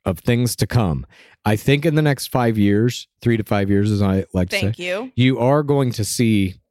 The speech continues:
Speaker 1: a massive amount of reality shows, some of them being as big as The Bachelor or Love is Blind in the reality dating format. And I think we're gonna have to cover 'em all.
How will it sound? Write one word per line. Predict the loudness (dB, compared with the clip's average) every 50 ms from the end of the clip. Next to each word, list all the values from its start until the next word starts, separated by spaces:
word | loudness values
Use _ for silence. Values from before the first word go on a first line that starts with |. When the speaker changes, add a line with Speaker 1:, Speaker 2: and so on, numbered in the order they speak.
| _ _ _ _ _
Speaker 1:
a | -2 -2
massive | 0 0 0 0 0 0 -2 -2 -2 -2 0 0
amount | 0 2 2 0
of | 0 0
reality | 0 0 2 2 2 2 0 0
shows, | 0 0 0 0 0 0 -2 -6 -10 _ _ _ _ _
some | -6 -2 -2 0 0
of | 0 0
them | 0 0 0 0 0 -2 -4 _ -2
being | 0 2 2 2 2
as | 0 0 0
big | 0 0 0 0
as | 0 0 0
The | 0
Bachelor | -2 0 -2 -2 -2 -2 -2 -2 -2 -2
or | -2 -2 0 0
Love | 0 0 0 -2
is | -2 -2
Blind | -2 -2 -2 -2 -2 -2 -4 -6 -10 _ _
in | -4 -2 0 0
the | 0
reality | 0 0 0 0 0 0 0 0 0 0
dating | 0 0 0 0 0 -2
format. | -2 -2 -2 0 0 0 -2 -4 -6 -10 _ _ _ _ _ _ _ _ _ _ -6 -4
And | -2 -2
I | 0
think | 0 -2 -2 -2
we're | -2 0
gonna | 0 2 0
have | 0 -2
to | -4
cover | -4 -4 -2 -2 -2
'em | -2 -2
all. | -2 -4 -4 -6 -10 _